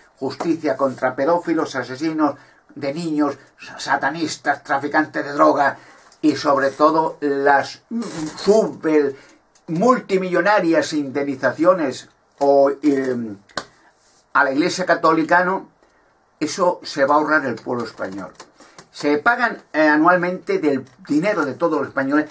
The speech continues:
más de dieciséis mil euros, millones de euros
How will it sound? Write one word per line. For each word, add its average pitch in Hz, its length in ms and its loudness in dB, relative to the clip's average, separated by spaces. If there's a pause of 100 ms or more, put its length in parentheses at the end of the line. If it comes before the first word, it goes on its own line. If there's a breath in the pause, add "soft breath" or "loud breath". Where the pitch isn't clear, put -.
(200 loud breath)
más 170 340 0
de 196 120 -2
dieciséis 151 600 -2
mil 185 340 -6
euros, 165 480 4 (140 loud breath)
millones 156 500 2
de 139 200 -6
euros 131 480 0